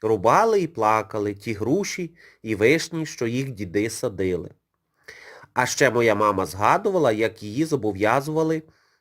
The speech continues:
вивозити на колгоспні поля власні екскременти на добрива.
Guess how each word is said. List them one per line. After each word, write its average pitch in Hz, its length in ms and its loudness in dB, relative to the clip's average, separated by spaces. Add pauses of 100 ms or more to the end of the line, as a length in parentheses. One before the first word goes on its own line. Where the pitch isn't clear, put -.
вивозити 123 680 2
на 151 100 0
колгоспні 123 640 -2
поля 107 480 0 (400)
власні 120 760 2
екскременти 147 1040 -4 (440)
на 165 160 -2
добрива. 98 640 2